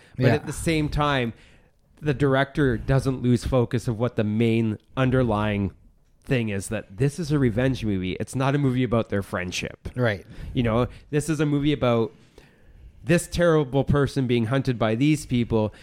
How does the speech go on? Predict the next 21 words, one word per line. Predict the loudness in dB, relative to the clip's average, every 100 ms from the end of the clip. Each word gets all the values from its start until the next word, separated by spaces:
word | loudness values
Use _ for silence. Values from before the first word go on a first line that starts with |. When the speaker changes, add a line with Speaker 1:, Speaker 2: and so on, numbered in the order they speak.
| -8
Speaker 1:
and | -4
at | -4 -6
the |
same | -2 0 0
time, | 0 0
all | -2
the | -4
terrible | -2 0 0 -2 -6
shit | -4 -6 -6
that's | -6 0
going | 0 0 -2
on | -2
around | 0 0 0 0
them | -2 -2 -8 _
and | -6 -2
how | 0 0
it |
affects | -2 -2 -4 -2
everything | -2 0 0 -2 -2
else. | -6 -10 -12 -14 _
Speaker 2:
Right. | -2 -2 -2